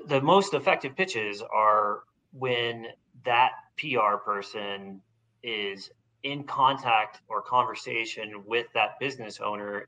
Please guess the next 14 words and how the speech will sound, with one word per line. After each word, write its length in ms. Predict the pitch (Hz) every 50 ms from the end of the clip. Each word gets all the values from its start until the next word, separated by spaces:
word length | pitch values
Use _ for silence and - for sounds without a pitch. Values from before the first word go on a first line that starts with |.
| _ 110
and 300 | 110 107 107 104 101 104
that 180 | 107 110 - _
business 300 | 127 123 - 107 101 -
owner 200 | 104 104 104 104
says, 440 | - - 110 104 98 98 - - _ _ _ -
This 200 | 139 143 139 143
is 380 | 131 117 107 101 - - - - _ _ _ 123
what 180 | 117 120 113
we're 200 | 120 120 113 110
experiencing 920 | 104 - - - _ 117 110 107 104 104 101 101 - 107 104 101 98 98 98 - _ - 107 107 104 101 98
as 300 | 98 - - - - _ _ _ _ _ _ _ _ _ _ _ _ _
you 100 | 127 107
know, 160 | 101 95 92
a, 400 | 95 98 104 107 - 110 117 -